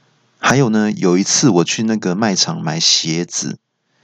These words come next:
那我就试穿嘛，试穿完之后，我正准备要离开，那店员就突然叫说：“哎，哎，先生，先生，等一下，等一下，这个，这个遗留在这边的，这个是你的鞋垫吗？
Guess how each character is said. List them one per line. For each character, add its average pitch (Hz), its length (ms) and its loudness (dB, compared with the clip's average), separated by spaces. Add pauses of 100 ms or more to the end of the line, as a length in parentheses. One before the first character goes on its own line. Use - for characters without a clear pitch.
(200)
那 113 340 4
我 90 280 2
就 104 240 0
试 - 180 2
穿 90 260 -4
嘛， 85 200 -12
试 - 180 -2
穿 147 240 4
完 101 160 0
之 113 180 -2
后， 113 260 0
我 87 80 0
正 113 220 0
准 85 200 -2
备 101 100 2
要 98 140 2
离 85 260 -2
开， 90 380 -4 (580)
那 - 80 2
店 127 260 2
员 107 140 0
就 117 80 -4
突 120 160 -4
然 104 160 -2
叫 113 220 0
说 - 180 -4
：“哎， 240 220 2
哎， 240 120 2
先 233 160 0
生， 233 160 2
先 220 140 2
生， 202 220 2 (340)
等 151 100 2
一 175 60 0
下， 214 100 2
等 165 120 -4
一 - 20 -4
下， 175 100 -2
这 220 180 -8
个， 185 160 -8 (540)
这 - 120 2
个 202 80 2
遗 165 180 2
留 160 140 6
在 175 100 2
这 165 100 -6
边 170 140 0
的， 160 80 -2
这 147 100 -2
个 170 80 4
是 175 120 0
你 123 100 2
的 101 80 0
鞋 98 300 2
垫 110 220 0
吗？ 92 240 -8